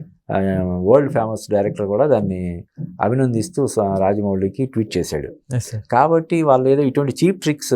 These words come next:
Speaker 1: ప్లే చేస్తారని అయితే నేను అనుకోను. ఆ, ఇటువంటి పబ్లిసిటీ కూడా అంత మంచిది కాదు.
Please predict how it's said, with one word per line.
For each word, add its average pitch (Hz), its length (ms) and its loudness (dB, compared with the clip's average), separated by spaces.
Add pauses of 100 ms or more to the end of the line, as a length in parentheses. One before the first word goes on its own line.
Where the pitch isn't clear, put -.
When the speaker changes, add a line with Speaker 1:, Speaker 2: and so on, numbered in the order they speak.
Speaker 1:
ప్లే 117 100 4
చేస్తారని 110 680 4
అయితే 110 200 -2
నేను 98 200 -2
అనుకోను. 90 580 -2 (680)
ఆ, 107 140 2
ఇటువంటి 170 380 4
పబ్లిసిటీ 190 520 2
కూడా 185 160 4
అంత 147 140 0
మంచిది 135 360 2
కాదు. 80 200 2